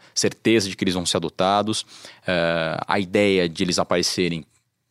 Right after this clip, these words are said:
é muito mais eles terem essa chance de dizerem o que eles acham pra sociedade. Eh, e a gente tem que perceber se aquele adolescente vai saber encarar, passar por esse processo,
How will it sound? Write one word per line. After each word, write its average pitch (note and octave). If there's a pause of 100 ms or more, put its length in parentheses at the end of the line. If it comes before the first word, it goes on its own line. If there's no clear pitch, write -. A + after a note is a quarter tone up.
(100)
é F#2+
muito G#2
mais F2+
eles -
terem A2+
essa F2+
chance F#2+
de D#2+
dizerem F#2
o F2
que F2
eles E2+
acham E2+
pra -
sociedade. A2 (480)
Eh, F2
e F2
a E2
gente F2+
tem F#2
que -
perceber F#2
se -
aquele F#2+
adolescente F#2
vai G#2
saber G#2+
encarar, A2 (540)
passar -
por F2+
esse -
processo, -